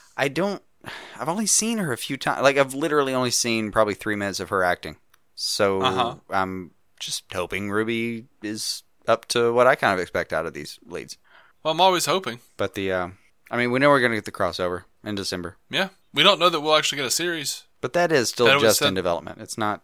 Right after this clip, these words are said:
Speaker 1: we're not there yet.
Speaker 2: Yeah. Pedowitz said that at T C A. He says, "We'll do a pilot for mid-season. Whether it goes to series, I can't tell you."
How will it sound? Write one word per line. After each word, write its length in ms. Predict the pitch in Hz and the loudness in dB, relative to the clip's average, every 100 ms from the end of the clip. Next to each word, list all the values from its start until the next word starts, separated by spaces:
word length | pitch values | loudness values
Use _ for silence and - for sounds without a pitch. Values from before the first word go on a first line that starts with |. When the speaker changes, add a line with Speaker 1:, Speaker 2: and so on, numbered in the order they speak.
| - | -6
Speaker 1:
we're 120 | 127 | -2
not 140 | 123 | 0
there 120 | 95 | 0
yet. 240 | 85 85 - - | -2 -2 -6 -8
Speaker 2:
Yeah. 300 | 175 160 127 _ - | 0 0 0 _ -4
Pedowitz 280 | 165 175 156 | 0 0 0
said 180 | - 143 | -2 2
that 160 | 147 151 | 2 2
at 140 | 113 | -2
T 140 | 135 | -8
C 220 | 127 131 127 | -6 -4 0
A. 180 | 131 117 | 0 0
He 60 | |
says, 280 | 113 120 - | -4 -10 -10
"We'll 100 | 131 | -8
do 140 | 127 | -6
a 40 | 120 | -2
pilot 320 | - 120 113 | 4 4 2
for 100 | - | -8
mid-season. 600 | 117 113 - 120 117 113 107 | -10 -8 -6 -6 -8 -12 -6
Whether 200 | 123 123 | -2 -2
it 60 | |
goes 160 | 117 113 | -2 -4
to 60 | 113 | -4
series, 320 | - 123 113 | -4 -4 -6
I 60 | |
can't 260 | 113 120 113 | -8 -8 -6
tell 160 | 127 | -6
you." 120 | 123 | -6